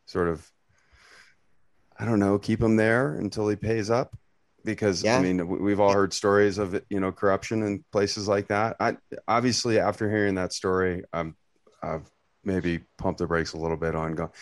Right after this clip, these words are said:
Speaker 1: I don't have a problem going to Mexico or Central America, but, you know, you and I were talking about going to Indo in September, and now
Speaker 2: Yeah.
Speaker 1: they're probably the, uh, hardest hit country in the world right now.
Speaker 2: Yeah, with the, with,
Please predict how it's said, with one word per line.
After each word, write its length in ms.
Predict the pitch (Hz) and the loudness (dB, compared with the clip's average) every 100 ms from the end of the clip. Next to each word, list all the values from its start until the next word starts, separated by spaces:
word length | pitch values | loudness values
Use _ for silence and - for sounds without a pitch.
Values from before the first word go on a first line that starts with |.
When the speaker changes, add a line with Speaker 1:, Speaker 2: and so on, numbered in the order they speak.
| - - | -20 -2
Speaker 1:
I 80 | 127 | 2
don't 120 | 143 | 4
have 100 | 117 | 4
a 60 | 98 | 2
problem 340 | 117 104 98 | 2 4 4
going 260 | 87 90 87 | 2 2 2
to 60 | |
Mexico 400 | 85 85 - 87 | -2 -4 -6 -2
or 180 | 85 80 | 0 0
Central 360 | 78 85 - 76 | -2 -6 -4 -4
America, 400 | 73 76 73 76 | -4 -4 -6 -6
but, 160 | 73 - _ | -10 -12 _
you 120 | 85 | -8
know, 80 | 71 | -6
you 200 | 78 90 | -2 -2
and 100 | 80 | 0
I 80 | 85 | -2
were 100 | 76 | -2
talking 320 | 78 76 78 | -4 -6 -6
about 220 | 76 71 | -6 -6
going 240 | 76 78 | -6 -6
to 80 | 76 | -6
Indo 240 | 78 76 73 | -6 -4 -6
in 100 | 71 | -8
September, 540 | 76 - 80 78 76 | -12 -8 -6 -4 -6
and 80 | 76 | -6
now 340 | 80 80 80 - | -6 -4 -4 -2
Speaker 2:
Yeah. 220 | 92 101 - | -4 -4 2
Speaker 1:
they're 120 | 104 | 2
probably 540 | 107 98 90 85 87 | 4 4 4 2 0
the, 480 | 80 80 78 76 76 | 0 -2 -2 -6 -8
uh, 300 | 69 71 71 69 - | -8 -8 -8 -10 -6
hardest 360 | - 92 80 | 0 0 2
hit 160 | 101 - | 0 0
country 320 | 90 82 82 | -4 -4 -4
in 60 | 76 | -4
the 60 | |
world 300 | 73 76 76 | -4 -4 -2
right 180 | 73 69 | -4 -6
now. 300 | 71 73 67 _ _ _ _ - | -6 -6 -8 _ _ _ _ -2
Speaker 2:
Yeah, 160 | 98 90 | 4 4
with 220 | 90 107 | 4 4
the, 120 | 131 135 | 6 6
with, 300 | 131 131 | 8 4